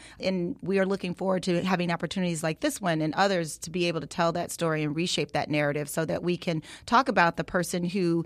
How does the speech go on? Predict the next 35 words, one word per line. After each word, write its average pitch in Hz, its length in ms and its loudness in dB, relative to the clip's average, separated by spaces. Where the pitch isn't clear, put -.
you 190 100 2
know, 165 140 6
once 180 340 2
had, 170 400 4
uh, 165 480 4
a, 160 80 0
a 160 40 -2
driver 165 680 4
as 165 200 4
a 160 140 2
shared 175 380 2
ride 175 160 8
cab 170 240 4
driver, - 400 0
right? 165 380 2
And, 165 420 2
uh, 156 200 0
gets 190 240 -2
a 196 60 2
job, 180 440 4
he's 170 160 -12
formerly 185 380 2
incarcerated, 170 600 2
doing 185 280 -2
well, 175 180 2
providing 170 400 0
for 165 140 -6
his 160 120 -4
family, 175 420 -2
and 180 140 0
then 180 120 2
a 180 60 -2
random 190 420 2
background 180 500 2
check 170 280 0